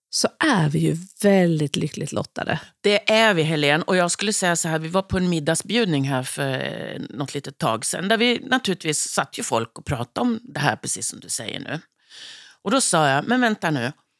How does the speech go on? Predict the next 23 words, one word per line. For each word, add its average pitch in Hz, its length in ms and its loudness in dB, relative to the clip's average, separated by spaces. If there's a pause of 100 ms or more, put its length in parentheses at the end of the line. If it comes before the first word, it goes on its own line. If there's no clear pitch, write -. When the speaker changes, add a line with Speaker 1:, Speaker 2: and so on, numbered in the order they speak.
(340)
Speaker 2:
kan 247 160 2
vi 262 60 0
bara 196 280 2
säga 160 340 -2
stopp - 640 -4 (520)
här? - 420 -4 (120)
Speaker 1:
Mm. 208 180 -6 (160)
Speaker 2:
Och 175 120 -2
så 185 100 -4
ska - 160 -2
jag 147 120 0
ställa 135 380 -2
er 123 260 -6
alla 110 320 -6
en - 140 -20
fråga." 90 720 -10
Vi - 100 -20
var - 120 -12
åtta - 220 -14
personer. - 520 -16 (1080)
"Är 185 140 4
det 214 120 4
någonting 240 1120 0